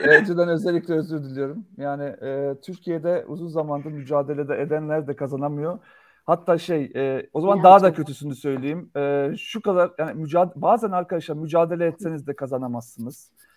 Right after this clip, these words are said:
Speaker 2: Bazen sistemler sizden büyük olabilir ve bazen çok fazla sorumluluğu gençlerin sırtına koyuyoruz. E, ülkede bazı şeyler iyi gitmiyor gençlerden yönelik ve bizler, e, özellikle motivasyon konuşmacıları bazen her şeyi bireylere bağlıyoruz.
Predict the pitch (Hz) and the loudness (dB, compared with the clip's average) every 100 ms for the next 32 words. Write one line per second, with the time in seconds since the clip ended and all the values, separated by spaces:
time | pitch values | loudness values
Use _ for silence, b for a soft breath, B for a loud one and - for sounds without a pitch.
0 | _ _ 147 180 165 170 165 - 165 - | _ _ 6 6 6 0 -2 -12 -8 -2
1 | 165 165 151 156 147 156 139 160 156 139 | -2 -2 -6 -6 -6 -6 -6 -6 -4 -2
2 | 127 165 160 165 151 151 214 185 170 - | -2 -6 0 0 2 0 0 0 -8 -8
3 | 233 - 170 147 151 - 170 170 151 165 | -10 0 0 2 -6 -4 -4 -4 -6 -4
4 | 147 147 - 160 135 - - 131 151 147 | -4 -4 -6 -10 -10 -16 -20 -16 -10 -8
5 | 160 147 151 143 _ _ _ _ _ - | -2 -2 -2 -4 _ _ _ _ _ 2
6 | 160 190 180 190 185 165 175 - 165 156 | 2 2 -2 2 6 6 6 2 -2 0
7 | 160 151 - 170 165 156 156 - 151 156 | -2 -6 -10 -8 -4 -2 -4 -2 -2 -2
8 | 151 151 151 147 151 208 196 196 185 - | -4 -6 -6 -6 -8 -8 -2 -2 -2 -4
9 | 151 151 143 147 147 180 - 151 147 - | -2 0 -2 -6 -8 -8 -8 -8 -8 -4
10 | 175 160 - 202 185 160 - 160 147 - | -4 -4 -4 -4 -2 -6 -10 -10 -10 -6
11 | 139 135 131 170 202 B B B B 180 | -6 0 0 0 -8 B B B B 4
12 | 208 185 175 214 202 - 208 147 165 165 | 4 0 2 2 2 -2 -6 -2 2 2
13 | 160 160 147 131 135 127 127 120 | 4 2 0 0 2 2 -2 -4